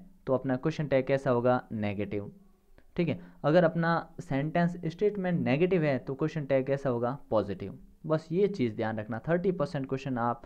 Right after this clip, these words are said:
अ, यहाँ से ही सॉल्व कर लेते हैं, ठीक है ना। तो क्या हुआ कि अपना पॉजिटिव स्टेटमेंट है तो क्वेश्चन टैग नेगेटिव, नेगेटिव स्टेटमेंट है तो क्वेश्चन टैग पॉजिटिव। जैसे देखिए,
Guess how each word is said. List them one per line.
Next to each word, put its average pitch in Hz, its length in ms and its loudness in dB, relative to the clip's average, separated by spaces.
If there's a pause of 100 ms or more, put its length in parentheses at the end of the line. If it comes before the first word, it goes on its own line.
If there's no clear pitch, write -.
(420)
अ, 131 80 2
यहाँ 123 300 2
से 139 100 -2
ही 131 60 2
सॉल्व 101 260 0
कर 101 140 -2
लेते 92 280 -6
हैं, 117 120 -10 (140)
ठीक 185 140 2
है 127 60 0
ना। 101 100 -6 (600)
तो 135 100 2
क्या 131 140 4
हुआ 127 220 2 (320)
कि 147 80 2
अपना 156 340 4 (180)
पॉजिटिव 175 460 6
स्टेटमेंट 185 460 0
है 202 280 -2
तो - 100 -4
क्वेश्चन 165 280 0
टैग 113 240 2
नेगेटिव, 98 380 -6 (680)
नेगेटिव 175 540 6
स्टेटमेंट 185 460 0
है 185 80 0
तो 180 80 -2
क्वेश्चन 175 280 0
टैग 202 240 0
पॉजिटिव। 104 520 2
जैसे 170 260 2
देखिए, 117 340 -2